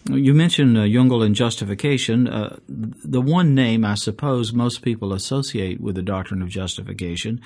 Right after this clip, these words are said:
in the history of the Christian church, if we leave Saint Paul out of it for a minute, would be Martin Luther. Now, you are Lutheran, but you also have recently edited a book called Luther Refracted, the Reformer's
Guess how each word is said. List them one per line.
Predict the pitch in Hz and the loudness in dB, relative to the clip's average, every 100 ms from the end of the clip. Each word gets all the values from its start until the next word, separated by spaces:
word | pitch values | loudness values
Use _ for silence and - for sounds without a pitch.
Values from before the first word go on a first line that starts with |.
| - - - | -18 -20 -6
in | 113 | -2
the | 101 | 0
history | 104 104 - 92 | -2 -4 -4 -6
of | |
the | 90 | -6
Christian | 85 95 - 92 | -6 -6 -4 -6
church, | 87 87 101 - | -6 -6 -8 -6
if | 131 - | -8 -4
we | |
leave | 117 120 101 | 0 0 0
Saint | - 101 - | -2 -2 -2
Paul | - 117 104 - | -2 -2 -2 -4
out | 98 95 | -4 -4
of | - | -6
it | - - | -8 -8
for | 107 | -4
a | 95 | -2
minute, | 90 98 - - - - - - | -2 -2 -4 -10 -18 -18 -20 -10
would | - 131 | -2 2
be | 120 113 | 4 2
Martin | 104 95 - 117 | 2 0 0 0
Luther. | 139 143 - - - _ _ - - - - - | 2 0 -4 -10 -16 _ _ -20 -20 -20 -20 -6
Now, | 107 | -2
you | 113 120 | 0 0
are | 120 107 | 0 0
Lutheran, | 98 92 110 131 | -2 -2 0 0
but | 117 120 | 0 0
you | 131 | 0
also | 147 214 - 165 | 2 -2 0 0
have | 139 135 | 0 -2
recently | 175 220 - 139 127 123 127 - | -4 -2 -2 -2 0 0 0 0
edited | 175 170 - 113 110 - | 0 0 2 0 0 -4
a | |
book | 113 127 170 98 - - _ - | -4 0 0 0 -8 -16 _ -4
called | 135 120 120 | 0 2 2
Luther | 143 202 190 156 | 4 4 2 -2
Refracted, | 131 127 113 - - 143 131 - 98 104 113 | 0 -2 -2 -8 0 2 0 -2 -2 -2 0
the | 110 | 0
Reformer's | 110 110 143 143 135 127 | 0 0 0 2 2 0